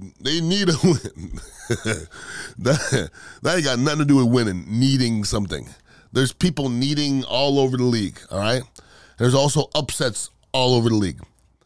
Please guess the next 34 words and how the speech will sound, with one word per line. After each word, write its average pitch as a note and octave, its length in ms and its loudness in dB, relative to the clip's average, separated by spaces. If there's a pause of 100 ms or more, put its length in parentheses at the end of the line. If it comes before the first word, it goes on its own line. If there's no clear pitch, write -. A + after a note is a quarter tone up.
(1160)
But B2+ 100 2
let's D#3+ 200 2
break E3+ 260 -2
down D#3+ 220 0
this C#3 140 -2
Buccaneer C3 420 0
football A2 480 2
team G2+ 340 0
at G2 140 -2
three G#2+ 240 -4
and G2 120 -4
three G#2 220 -6
right F#2 240 -6
now. - 240 -10 (880)
Let's, - 300 -8
let's C3+ 160 -4
break A#2+ 260 -4
them G#2+ 180 -6
down. F#2 220 -6 (1800)
We A2 140 -4
can't C#3+ 320 -6
beat C#3 160 0
a A2+ 60 -2
good G#2 240 -4
team. - 240 -14 (400)
That's G2+ 240 -6
been A2+ 140 -4
established. - 640 -6
We G2 100 -12
cannot A#2 480 -6
beat C3 220 -4 (460)
a A2+ 140 -2
good G#2 260 -2
team. A#2+ 200 -2